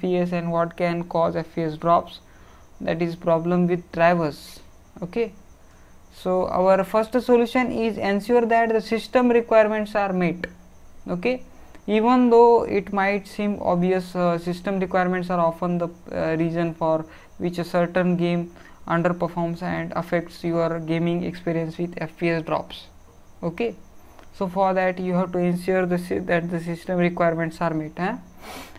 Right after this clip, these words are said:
And our next, uh, solution is, uh,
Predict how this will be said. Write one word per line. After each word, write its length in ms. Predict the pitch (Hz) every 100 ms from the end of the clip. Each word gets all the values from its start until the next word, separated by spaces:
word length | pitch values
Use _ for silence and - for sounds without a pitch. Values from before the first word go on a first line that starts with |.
| -
And 420 | 180 185 190 190 -
our 180 | 185 190
next, 380 | 190 196 196 233
uh, 540 | 226 226 214 208 196
solution 580 | 185 196 202 202 220 -
is, 380 | 214 208 202
uh, 120 | 196